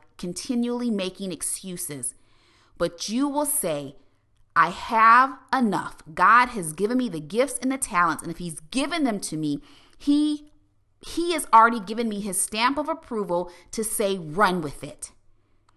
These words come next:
So I want you, as we are getting ready to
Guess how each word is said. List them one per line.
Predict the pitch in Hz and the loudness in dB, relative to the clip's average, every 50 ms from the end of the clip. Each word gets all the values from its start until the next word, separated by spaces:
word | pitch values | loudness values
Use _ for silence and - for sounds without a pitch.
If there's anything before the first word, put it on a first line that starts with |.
| _ _ _ _ _ _ _ _ _ _ _ _ | _ _ _ _ _ _ _ _ _ _ _ _
So | - - - 262 | -8 -4 0 4
I | - 233 254 285 | 6 8 8 8
want | 302 269 262 247 247 254 247 - - | 6 4 2 2 2 2 0 -4 -6
you, | 151 147 131 104 - - | -6 -8 -8 -10 -6 -2
as | 180 190 185 170 | -2 -2 -2 -2
we | 185 233 285 302 311 | -4 -4 -2 0 2
are | 285 226 196 156 - - - - 170 | 2 2 2 0 -10 -20 -18 -18 -16
getting | 151 156 214 247 277 277 277 277 277 233 | -10 -8 -4 0 2 4 4 4 4 2
ready | 190 175 175 175 175 175 | 0 -2 -4 -4 -6 -8
to | 180 - - - - 196 185 180 170 175 | -10 -8 -8 -6 -6 -6 -6 -6 -6 -8